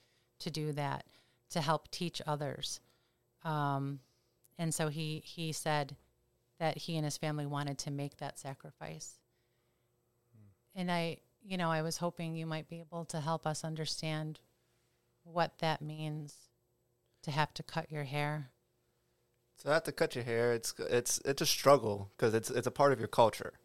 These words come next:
Speaker 2: So it's a struggle to be able to do that because when you're cutting it, you're really thinking, like, "What am I doing?" It's like, "This is part of me." And I,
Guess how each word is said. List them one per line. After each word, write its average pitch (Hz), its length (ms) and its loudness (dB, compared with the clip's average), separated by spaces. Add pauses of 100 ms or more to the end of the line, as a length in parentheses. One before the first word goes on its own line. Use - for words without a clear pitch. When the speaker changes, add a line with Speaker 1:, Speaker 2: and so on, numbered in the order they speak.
(120)
Speaker 2:
So 117 240 4
it's 110 240 4
a 143 80 2
struggle 131 480 6
to 110 420 2 (240)
be 117 140 2
able 127 100 4
to 110 80 2
do 113 220 2
that 127 260 10
because 123 260 0
when 113 80 -4
you're 107 120 -2
cutting 131 320 6
it, 113 200 0
you're 120 140 0
really 120 220 6
thinking, 120 340 -4
like, 110 160 -8
"What 123 160 2
am 123 100 2
I 113 80 0
doing?" 113 440 2 (260)
It's - 220 -14
like, 113 240 -2 (100)
"This 120 160 0
is 131 80 -4
part 139 300 6
of 113 80 -4
me." 110 280 -6
And 117 160 0
I, 110 180 2